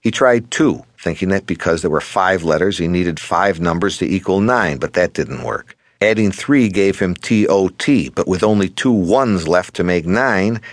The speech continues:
he was back to gibberish. He tried five, got T O R. Three, one, and five equaled nine, maybe. Three, one, five.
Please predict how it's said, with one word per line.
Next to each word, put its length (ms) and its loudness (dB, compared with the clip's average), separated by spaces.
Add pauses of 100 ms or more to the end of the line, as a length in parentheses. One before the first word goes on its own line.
(240)
he 100 -6
was 140 -2
back 280 0
to 100 -4
gibberish. 640 -4 (720)
He 120 -4
tried 360 0
five, 680 -4
got 180 -2 (120)
T 280 -2
O 220 2
R. 500 -2 (580)
Three, 520 -2
one, 500 0
and 180 -4
five 440 0
equaled 340 0
nine, 560 -2
maybe. 720 -2 (180)
Three, 480 -2
one, 440 0
five. 760 -2